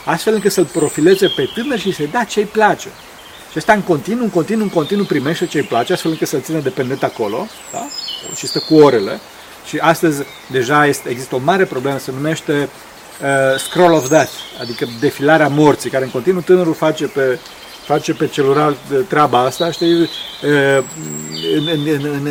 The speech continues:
în așteptarea disperată de a găsi ceva brutal care să-i,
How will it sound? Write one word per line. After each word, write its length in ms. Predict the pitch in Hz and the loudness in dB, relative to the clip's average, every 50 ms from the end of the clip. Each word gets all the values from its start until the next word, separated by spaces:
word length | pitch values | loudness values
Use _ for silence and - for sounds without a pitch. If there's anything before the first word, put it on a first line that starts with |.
| 143 139 | -4 -2
în 80 | 143 | -2
așteptarea 440 | 147 131 - 151 - - 180 180 180 | -4 -2 -4 -6 -2 -2 0 2 2
disperată 540 | 156 151 - - - 151 143 165 175 - 180 | 0 0 -4 -4 -4 0 0 0 2 0 0
de 100 | 151 160 | 0 0
a 60 | 156 | 0
găsi 200 | 147 147 - 165 | 0 -2 -6 -4
ceva 280 | - 170 147 160 160 135 | -6 -2 0 2 0 0
brutal 340 | 123 131 - - 175 165 165 | 0 -6 -4 2 2 2 2
care 220 | 165 170 165 160 156 | 2 2 2 2 2
să-i, 320 | - 165 147 143 131 | 2 0 0 0 0